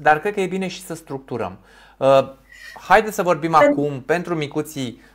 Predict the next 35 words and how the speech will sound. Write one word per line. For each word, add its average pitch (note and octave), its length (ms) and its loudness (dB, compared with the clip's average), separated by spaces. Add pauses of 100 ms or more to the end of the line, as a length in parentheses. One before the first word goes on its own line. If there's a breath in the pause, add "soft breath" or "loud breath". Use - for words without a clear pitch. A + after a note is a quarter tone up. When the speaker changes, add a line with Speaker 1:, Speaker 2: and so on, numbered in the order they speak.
(160 soft breath)
Speaker 1:
presupunând D#3 640 -2
că D3+ 160 -2
micuții C3+ 520 -10
au E3 280 4
diabet B2 380 0
de A#2 80 0
tip A2 320 -12
unu, G#2+ 400 -12 (360 soft breath)
ne C3 180 -10
cerem B2+ 300 -6
scuze, A2+ 760 -4
uh, A2 160 -8
părinților A2+ 480 -4
care A2 360 -2
au G#2+ 160 0
copii A2 340 -12
cu G#2+ 140 -10
diabet G#2+ 360 -6
de G#2 80 -6
tip G#2+ 260 -14
doi, A2+ 220 2
dar, A2 380 2 (480)
uh, B2 80 -8 (180)
sfaturile B2 600 -2
pe G#2+ 140 -8
care A2 220 -4
le, G#2+ 420 -4 (260)
uh, A#2 340 -4
vor C3 200 -2
să C3 120 -6
le A#2+ 80 0
afle, A#2+ 360 0 (200 loud breath)
le F3+ 140 -4
vor E3+ 180 -2
regăsi C3+ 500 -4